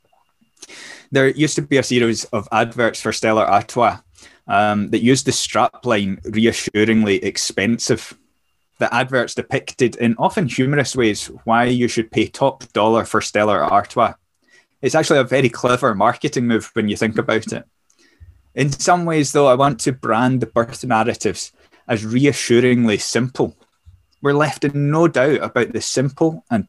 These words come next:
plain circumstances of Christ's birth. But also, we're in no doubt about the simple clarity of his re-, triumphant return. I was struck this week by a post on social media that said, "If Christians peddle fake news and conspiracy theories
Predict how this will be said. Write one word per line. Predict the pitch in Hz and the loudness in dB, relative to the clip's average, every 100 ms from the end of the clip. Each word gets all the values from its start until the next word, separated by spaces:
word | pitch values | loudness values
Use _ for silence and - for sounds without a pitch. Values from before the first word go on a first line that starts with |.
| - | -6
plain | - 139 156 | 0 2 0
circumstances | - 123 - 120 - 107 - - 110 | -2 -2 -4 -6 -2 -4 -4 -4 -4
of | - | -2
Christ's | 101 101 - | -2 -4 -2
birth. | 131 143 - - _ _ _ _ _ _ _ _ _ | 0 -2 -6 -20 _ _ _ _ _ _ _ _ _
But | 147 151 | -2 0
also, | 175 165 160 131 - - | 0 0 0 0 -4 -8
we're | 139 135 | -2 0
in | 139 | 2
no | 143 156 | 2 2
doubt | 131 139 175 131 | 2 2 2 0
about | 123 127 | -2 -2
the | 113 120 | -2 -4
simple | - 127 123 131 | -2 0 0 -2
clarity | - 95 104 - 110 104 | 2 2 0 0 0 0
of | 95 | 0
his | 101 - | -4 -4
re-, | 107 | -6
triumphant | - 104 92 85 101 - | -2 -2 -2 -8 -8 -8
return. | 98 - 139 107 _ _ _ _ _ _ _ _ _ _ - _ - - - - - - _ _ _ - | -6 -2 -2 -2 _ _ _ _ _ _ _ _ _ _ -20 _ -20 -20 -20 -20 -20 -20 _ _ _ -2
I | 147 | 0
was | 147 | 0
struck | - 196 180 | 0 0 2
this | 160 - | -2 -2
week | 147 131 - - | 0 0 -2 0
by | 123 123 | 2 2
a | 113 | -2
post | - 135 120 - | -2 0 2 0
on | 117 | -2
social | 104 127 120 | 0 0 2
media | 110 117 120 131 101 110 - - | 2 2 2 0 0 -6 -12 -6
that | 123 | -2
said, | 143 143 | 0 0
"If | 135 - | -2 -8
Christians | - 175 - - 185 - | -2 -2 -2 -2 -2 -2
peddle | - 139 127 135 127 | -6 -2 0 2 -2
fake | - 135 - - | 2 2 2 0
news | 120 113 113 | 4 4 2
and | 107 - | -4 -2
conspiracy | 113 - - 123 139 - | -4 -4 -2 0 0 0
theories | 113 - 117 117 110 | -4 2 4 4 2